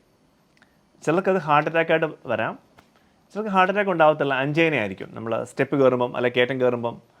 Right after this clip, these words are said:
ഒരു കിതപ്പോ അല്ലെ നെഞ്ചിന് ഭാരം പോലെയോ ചങ്കിന് എരിച്ചിലൊക്കെ ഉണ്ടാവാം, നമ്മൾ അഞ്ചൈന എന്ന് പറയും. ചിലർക്ക് ഹാർട്ട് ഫെയിലിയർ ആയിട്ടായിരിക്കും പ്രസന്റ് ചെയ്യുന്നത്.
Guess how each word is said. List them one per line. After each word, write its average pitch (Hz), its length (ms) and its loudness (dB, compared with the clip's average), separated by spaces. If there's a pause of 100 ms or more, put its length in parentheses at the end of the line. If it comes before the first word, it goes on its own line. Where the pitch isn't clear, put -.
(280)
ഒരു 131 180 -10
കിതപ്പോ 120 560 2 (580)
അല്ലെ 127 160 -4
നെഞ്ചിന് 127 240 -4
ഭാരം 127 420 4
പോലെയോ 113 460 0 (500)
ചങ്കിന് 139 280 -2
എരിച്ചിലൊക്കെ 135 380 -2
ഉണ്ടാവാം, 95 360 -8 (260)
നമ്മൾ 139 140 -6
അഞ്ചൈന 131 300 0
എന്ന് 117 120 -6
പറയും. 101 260 -8 (1080)
ചിലർക്ക് 196 360 4 (880)
ഹാർട്ട് 160 320 0
ഫെയിലിയർ 175 220 4
ആയിട്ടായിരിക്കും 110 380 0
പ്രസന്റ് 113 220 -8
ചെയ്യുന്നത്. 98 320 -6